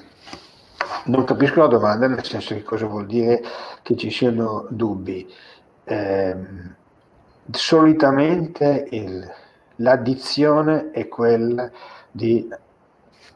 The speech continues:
rito di antico, può essere antico e primitivo, oppure, oh, rito orientale, cioè ci sono tante den-, denominazioni che vengono, che vengono utilizzate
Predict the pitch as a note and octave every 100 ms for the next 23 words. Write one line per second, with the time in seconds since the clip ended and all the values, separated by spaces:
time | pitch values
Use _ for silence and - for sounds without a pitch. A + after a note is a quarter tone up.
0 | - A#2 B2+ - F#2+ G2 A#2 - - _
1 | _ _ - F#2+ A#2 A2+ - - G#2+ G#2+
2 | - - A#2 A2+ G#2+ A2 G#2+ - G#2+ A2
3 | G#2+ A2+ G#2+ G#2 G2+ G2+ G#2 G2+ G2 -
4 | - - A#2+ A#2+ A#2+ A#2+ A2+ - G#2+ G#2
5 | - G2+ - C3+ - B2+ A#2 A2+ G2+ G2+
6 | G2+ F#2+ A2 G#2+ G#2 G#2 G2+ - A2 G#2+
7 | G#2+ G2+ G2+ G#2+ G2+ G2+ - - - -
8 | - G#2+ A2+ A2 G#2+ - G2+ G2 G2 G#2+
9 | F#2+ - F#2+